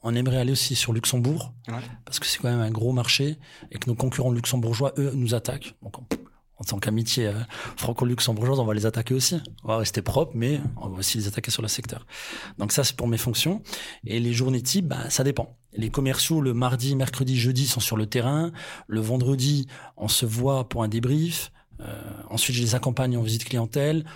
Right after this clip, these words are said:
Speaker 1: On voit beaucoup d'assos, des P M E, des mairies. C'est, notre terrain, euh, d'action est assez large.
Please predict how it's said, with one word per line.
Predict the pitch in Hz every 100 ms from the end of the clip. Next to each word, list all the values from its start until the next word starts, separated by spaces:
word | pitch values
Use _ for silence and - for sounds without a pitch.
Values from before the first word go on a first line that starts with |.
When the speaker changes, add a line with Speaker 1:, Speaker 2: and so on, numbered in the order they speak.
| -
Speaker 1:
On | -
voit | 104 - 117 110
beaucoup | 120 117 127
d'assos, | 123 - 143 156 156
des | 110 113
P | 131
M | 127 127
E, | 135 147
des | 123 127
mairies. | 120 117 139 160 - - -
C'est, | - -
notre | 127 123 - - -
terrain, | 165 165 170 170 - - - -
euh, | 117 107 107
d'action | 127 - 175
est | 143 -
assez | 127 135
large. | 110 101 -